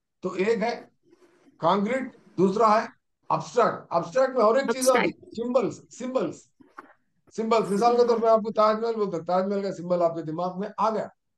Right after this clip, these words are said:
Speaker 1: फूल बोला मैं, फूल बोलते आपके जहन में आ गया। अब रोजाना इफ्तारी कर रहे हैं आप रमजान में, इफ्तार में सबसे पहले हम हाथ में पकड़ते खजूर को, दुआ पढ़ते, ठीक है ना।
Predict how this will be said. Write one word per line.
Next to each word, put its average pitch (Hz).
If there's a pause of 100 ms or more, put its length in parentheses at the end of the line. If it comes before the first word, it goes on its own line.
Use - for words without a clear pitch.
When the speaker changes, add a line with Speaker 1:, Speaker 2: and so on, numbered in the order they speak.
(160)
Speaker 1:
फूल 277
बोला 202
मैं, -
फूल 220
बोलते 202
आपके 185
जहन 175
में 196
आ 170
गया। - (420)
अब 156
रोजाना 214
इफ्तारी 208
कर 190
रहे 185
हैं 175
आप 175 (180)
रमजान 170
में, 156 (420)
इफ्तार 190
में 196
सबसे 175
पहले 190
हम 170
हाथ 160
में 185
पकड़ते 175
खजूर 160
को, -
दुआ 147
पढ़ते, 131 (600)
ठीक 196
है 214
ना। -